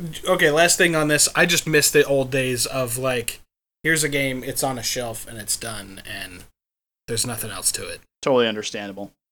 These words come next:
Speaker 2: Uh, with th-,
Speaker 1: So.
Speaker 2: with that, we're gonna go ahead and move on. Um, so
Speaker 1: Yeah, so you asked the last question, so I'm gonna ask this one, buddy.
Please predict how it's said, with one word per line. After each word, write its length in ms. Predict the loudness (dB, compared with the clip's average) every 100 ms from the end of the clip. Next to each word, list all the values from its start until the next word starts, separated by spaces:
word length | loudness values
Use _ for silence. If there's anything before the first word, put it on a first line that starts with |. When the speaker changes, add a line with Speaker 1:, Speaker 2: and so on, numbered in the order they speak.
| -8
Speaker 2:
Uh, 240 | -4 -2
with 160 | 0 0
th-, 120 | 0
Speaker 1:
So. 100 | 0
Speaker 2:
with 100 | 2
that, 260 | 6 6 6
we're 120 | 0
gonna 140 | -2
go 140 | 0 0
ahead 180 | 0 -2
and 80 | -2
move 220 | -4 -4
on. 340 | -4 -4 -8 -14 _ _ _ _
Um, 680 | -2 0 0 0 -2 -6 -10 -20 -20 _ _ _ _
so 500 | -8 4 6 8 8
Speaker 1:
Yeah, 300 | 8 6 4
so 280 | 2 4 4
you 220 | 2 4 4
asked 220 | 6 4
the 60 |
last 260 | 4 4 4
question, 300 | 2 0 0
so 120 | 2
I'm 100 | 4
gonna 120 | 6
ask 240 | 6 6 4
this 180 | 2 2
one, 120 | -4
buddy. 280 | -4 -6